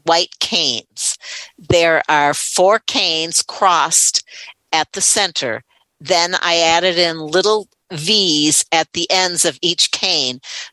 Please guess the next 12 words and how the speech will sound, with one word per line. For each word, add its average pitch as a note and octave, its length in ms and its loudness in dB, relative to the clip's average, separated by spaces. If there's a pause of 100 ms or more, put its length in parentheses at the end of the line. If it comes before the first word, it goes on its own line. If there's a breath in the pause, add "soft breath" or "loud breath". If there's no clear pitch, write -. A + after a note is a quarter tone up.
(100)
So E3+ 300 2
the, D#3 260 2 (100)
um, D3+ 380 0 (540)
crossed - 460 0
canes D#3 520 -4
look E3+ 240 0
like D#3 420 0
a D3 260 0 (360 loud breath)
very G3 380 2
pretty D#3+ 580 0
white C#3 400 0
snowflake. - 840 -2